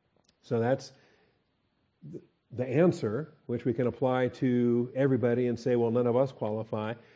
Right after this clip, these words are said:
But we can also, we can take it, we can apply it to Jesus and say, "Wow, he qualifies. Isn't Jesus the one with clean hands and a pure heart? Isn't Jesus the one who has not lifted up his soul to falsehood and has not sworn deceitfully?"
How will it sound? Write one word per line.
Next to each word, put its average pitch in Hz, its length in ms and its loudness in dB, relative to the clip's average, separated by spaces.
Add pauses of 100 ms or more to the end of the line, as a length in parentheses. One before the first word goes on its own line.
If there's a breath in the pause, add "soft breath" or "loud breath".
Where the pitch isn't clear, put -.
(220 loud breath)
But 127 60 4
we 127 60 6
can 117 120 2
also, 131 420 2
we 135 180 -6
can 120 120 -2
take 123 260 2
it, 135 60 2
we 123 100 0
can 117 100 0
apply 120 280 0
it 113 60 -6
to 127 80 -2
Jesus 123 460 0
and 104 100 -10
say, 123 200 0
"Wow, 131 240 0
he 165 140 -4
qualifies. 123 720 -4 (880)
Isn't 127 280 2
Jesus 135 360 2
the 139 80 0
one 139 180 4
with 135 140 0
clean 143 240 0
hands 135 320 0
and 127 80 0
a 120 60 0
pure 143 260 0
heart? 143 340 -4 (380 soft breath)
Isn't 131 280 2
Jesus 139 360 2
the 131 100 2
one 139 200 4
who 131 160 4
has 120 180 0
not 127 180 0
lifted 127 300 0
up 131 140 2
his 123 140 -2
soul 131 240 0
to 123 60 0
falsehood 135 640 2 (360 soft breath)
and 120 80 2
has 104 120 2
not 131 220 4
sworn 135 320 2
deceitfully?" 156 640 0